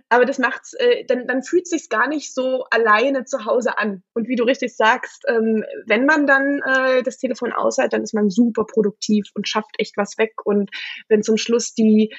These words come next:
ähm, die Leistung oder das Ergebnis stimmt für den Kunden, dann ist das, ähm, dann ist das eine gute Sache und dann sind alle zufrieden. Wo, wo ich natürlich noch von weg will, langfristig, ist dieses Zeit gegen Geld verkaufen, ne? Das mache ich natürlich in der Freiberuflichkeit immer noch.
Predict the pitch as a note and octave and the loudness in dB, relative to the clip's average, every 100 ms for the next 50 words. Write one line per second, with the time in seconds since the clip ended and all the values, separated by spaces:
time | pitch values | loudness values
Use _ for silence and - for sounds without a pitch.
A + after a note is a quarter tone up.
0 | - - A3 G#3+ G#3+ G#3+ G#3 G3+ A3 B3 | -18 -4 2 4 4 4 4 2 0 0
1 | A#3 G#3+ G3+ G#3 - F#3 A3+ A#3+ A3 - | 4 4 4 2 0 0 -2 -2 -2 2
2 | A3+ G#3+ G3+ G#3+ G#3+ A#3 A3+ A3+ G#3 G#3 | 0 2 0 0 2 0 0 2 0 0
3 | - - G3+ G3+ - G3 - - G#3 G3+ | -6 -2 0 0 -4 -8 -8 -6 -4 -6
4 | G3 F#3+ G3 - G3+ G3 G#3 G3 F#3 F3+ | -6 -6 -4 -4 -2 -2 0 0 -2 0
5 | G#3+ G3 G3+ - G3 - - - G#3 G#3 | 0 0 -4 -4 -4 -6 -8 0 2 4
6 | G#3+ A3 B3+ B3 A#3+ C4 B3+ A#3+ A3 - | 4 4 0 0 0 0 2 0 0 0
7 | A3 G#3+ A#3 A3+ C4 A3+ G3+ A3+ - A3+ | 2 4 0 2 2 4 0 -2 -2 -2
8 | - G#3 G#3+ - G#3+ G3+ - - G3 G#3 | -2 -8 -6 -2 -2 -2 -6 -2 -2 0
9 | A3 F#3+ F3 E3+ F#3 G#3+ - G3 F3+ G3 | 0 2 2 2 2 -4 -4 -2 -2 -2
10 | G3 A3 A3 G3 G3 G#3 F#3+ - F#3+ F#3+ | 2 2 2 0 0 -2 -4 -4 -6 -6
11 | F#3+ - F#3 F#3+ G3 G3+ - G3+ F#3+ A#3+ | -8 -4 -2 -2 -4 -4 -2 -2 0 0
12 | C4 B3+ B3 | 2 2 0